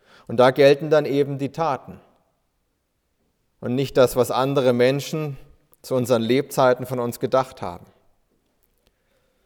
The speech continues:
Es gibt kein Ansehen der Person vor Gott, sagt Paulus. Im Gegenteil. Die, die nur vorgeben, gut zu sein, die wird es doppelt hart treffen,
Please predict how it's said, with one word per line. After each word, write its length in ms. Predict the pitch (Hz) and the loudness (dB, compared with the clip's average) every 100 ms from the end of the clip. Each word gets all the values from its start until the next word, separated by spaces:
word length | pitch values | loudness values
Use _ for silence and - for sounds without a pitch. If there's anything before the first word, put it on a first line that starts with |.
| _ | _
Es 120 | - - | -20 -4
gibt 220 | 190 202 | -4 0
kein 220 | 139 117 | 0 2
Ansehen 600 | 110 127 123 110 120 104 | 0 0 0 0 0 0
der 140 | 101 | -4
Person 500 | - 101 - 117 107 | -4 -6 -4 -6 -6
vor 180 | 92 104 | -6 -8
Gott, 380 | 92 95 - - _ _ _ _ _ _ _ _ | -6 -10 -12 -20 _ _ _ _ _ _ _ _
sagt 340 | - 110 90 - | -12 -10 -10 -4
Paulus. 560 | 110 90 85 - - _ _ _ _ _ _ _ _ _ _ _ _ _ _ | -4 -4 -10 -20 -20 _ _ _ _ _ _ _ _ _ _ _ _ _ _
Im 160 | 117 110 | -12 -4
Gegenteil. 580 | 143 120 98 - 85 - _ _ _ _ _ _ _ _ _ _ _ _ - | -2 -2 -6 -10 -12 -12 _ _ _ _ _ _ _ _ _ _ _ _ -6
Die, 120 | 135 | -4
die 120 | 147 | -2
nur 180 | 147 139 | 2 2
vorgeben, 640 | - 165 175 151 135 127 | 4 6 6 4 0 0
gut 240 | 123 147 143 | -4 -6 -6
zu 120 | 156 | -6
sein, 280 | 135 143 143 | -4 -4 -4
die 80 | 135 | -4
wird 160 | 139 | -6
es 100 | 135 | -4
doppelt 360 | - 175 131 - | -2 0 -2 -2
hart 280 | 110 101 - | -4 -6 -8
treffen, 380 | 120 98 - | -10 -10 -14